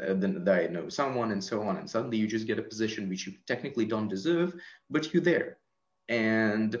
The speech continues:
you can call it anyway, but in the end of the day, it's you deciding what you would like to do.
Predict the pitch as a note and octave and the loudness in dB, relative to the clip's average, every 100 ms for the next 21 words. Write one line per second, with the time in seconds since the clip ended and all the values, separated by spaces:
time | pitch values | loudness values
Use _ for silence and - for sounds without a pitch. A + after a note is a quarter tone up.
0 | - - _ _ - D#3 F3 D#3 D#3 - | -6 -20 _ _ -4 2 4 4 0 -4
1 | - _ - C3+ C3 B2 - B2 A#2+ G#2 | -12 _ -2 2 4 2 0 0 2 2
2 | B1+ - - F#2+ G#2+ A2+ B2 C#3 B2 A2+ | 0 -2 2 2 4 4 4 4 0 2
3 | G#2+ G#2 G#2 F#2+ - A2+ G#2+ G#2+ G#2+ G2 | 4 4 4 -2 -4 0 2 2 2 2
4 | F#2 F#2 G2 F#2 F#2+ F#2+ F#2 F#2 - - | 2 2 2 2 2 4 6 4 2 -6
5 | E2 F#3 | 0 0